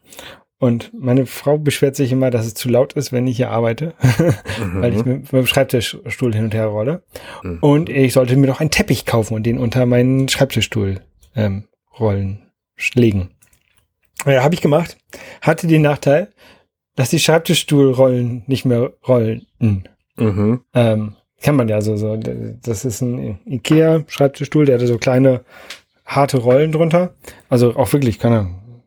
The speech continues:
Speaker 1: drei, vier Zentimeter große Rollen im Durchmesser, die halt, ähm, nicht Offroad-fähig waren.
Speaker 2: <laughs>
Speaker 1: Ähm, und so ein, so ein Teppich, ich habe jetzt zwar so ein, so ein, so ein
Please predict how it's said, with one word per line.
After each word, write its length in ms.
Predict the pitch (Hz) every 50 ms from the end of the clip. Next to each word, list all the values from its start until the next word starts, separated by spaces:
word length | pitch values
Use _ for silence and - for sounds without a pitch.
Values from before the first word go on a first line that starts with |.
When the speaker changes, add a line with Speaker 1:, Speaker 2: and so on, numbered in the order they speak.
| _ -
Speaker 1:
drei, 220 | - 120 120 117
vier 240 | 110 - 131 120 117
Zentimeter 400 | - 127 117 117 139 147 131 107
große 240 | 104 104 101 95 101
Rollen 320 | 101 101 104 123 135 - _ _ _ _ _ _ -
im 80 | 117
Durchmesser, 500 | 107 113 113 - 117 113 101 - 123 135 - _ - - - - - _ -
die 140 | - 123 113
halt, 300 | 110 120 117 110 - - _ _ _ _ _ _ _ _ _ _
ähm, 320 | - 120 117 113 113 110 - _
nicht 220 | - 151 160 165 -
Offroad-fähig 640 | 220 196 - - 147 127 - - 127 113 110 95 110
waren. 280 | 110 101 101 104 95 -
Speaker 2:
<laughs> 40 | - - - - - - - - - - 160 - - 139 - - 143 - - - -
Speaker 1:
Ähm, 340 | 151 147 147 147 147 143 - - - - - - 185 - -
und 200 | 151 151 147 123
so 60 | 147
ein, 100 | 147 147 135
so 80 | 143
ein 80 | 139 139
Teppich, 300 | - 180 185 202 175 151
ich 120 | 139 - 165
habe 100 | 160 160
jetzt 120 | - -
zwar 120 | - 143
so 80 | 131 139
ein, 120 | 135 131
so 80 | 123 120
ein, 220 | 120 120 131 139 131
so 80 | 123
ein 300 | 117 113 113 113 113 113